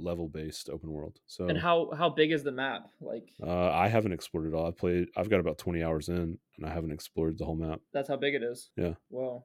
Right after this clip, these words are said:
Speaker 1: It's fun.
Speaker 2: Actually, is it, do you customize your own character, or you, or
Speaker 1: Yep.
Speaker 2: do you play as
Speaker 1: Character
Speaker 2: a
Speaker 1: customization,
Speaker 2: Really?
Speaker 1: name, appearance, all of that.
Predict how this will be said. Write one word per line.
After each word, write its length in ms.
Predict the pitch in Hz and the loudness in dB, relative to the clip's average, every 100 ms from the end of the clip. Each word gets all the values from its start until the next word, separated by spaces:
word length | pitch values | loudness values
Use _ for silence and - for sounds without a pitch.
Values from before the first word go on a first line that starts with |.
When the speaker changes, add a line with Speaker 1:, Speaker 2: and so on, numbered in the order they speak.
| - | 2
Speaker 1:
It's 160 | 110 | 6
fun. 180 | - 135 | 8 8
Speaker 2:
Actually, 360 | 175 - 180 143 - | 8 4 0 0 -4
is 160 | 165 160 | -2 2
it, 380 | 190 - 151 160 | 2 2 -4 -4
do 80 | |
you 80 | 165 | 0
customize 420 | 190 190 190 175 | 2 4 4 2
your 120 | 165 175 | 2 0
own 60 | |
character, 580 | 165 175 180 180 202 196 | 4 6 6 4 4 6
or 60 | 151 | 4
you, 180 | 139 135 | 4 8
or 40 | |
Speaker 1:
Yep. 100 | 139 | 8
Speaker 2:
do 60 | 135 | 6
you 100 | 135 | 0
play 220 | 156 143 | 2 6
as 20 | |
Speaker 1:
Character 280 | 117 120 127 | 8 8 8
Speaker 2:
a 20 | |
Speaker 1:
customization, 840 | - 117 117 110 113 113 127 120 - - - - - | 8 8 8 8 8 6 4 2 -2 -12 -20 -20 -16
Speaker 2:
Really? 360 | 113 117 151 131 | -8 -4 0 6
Speaker 1:
name, 480 | 101 107 107 107 101 - | 10 10 8 6 -2 -10
appearance, 720 | 98 107 107 107 - - - 98 | 2 6 6 6 2 -6 -2 2
all 180 | 95 | 4
of 60 | 90 | 4
that. 220 | 80 - | 0 -4